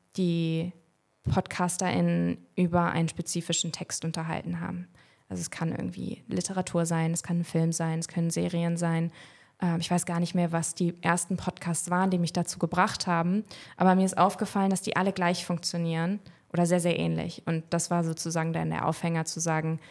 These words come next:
ich mach mal so eine Genreanalyse, was eigentlich was sehr Klassisches ist in den Literaturwissenschaften, gerade wenn man ein neues Medium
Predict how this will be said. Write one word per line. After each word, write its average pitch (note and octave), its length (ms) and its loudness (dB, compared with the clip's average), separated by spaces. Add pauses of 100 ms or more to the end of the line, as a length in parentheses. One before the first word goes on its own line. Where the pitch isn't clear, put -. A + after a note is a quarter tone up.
(200)
ich - 100 -8
mach F#3 160 4
mal F3+ 160 6
so E3+ 80 0
eine E3+ 120 2
Genreanalyse, F#3+ 1080 2 (120)
was F#3 180 -2
eigentlich F3 300 0
was - 240 -2 (100)
sehr F3+ 180 2
Klassisches G#3 680 0
ist A3 180 -2
in A3 60 2
den G#3 100 2
Literaturwissenschaften, G3+ 1600 -2
gerade F#3+ 420 4
wenn F#3 140 6
man F3+ 340 4 (680)
ein F#3 120 6
neues F#3 340 6
Medium F#3+ 600 4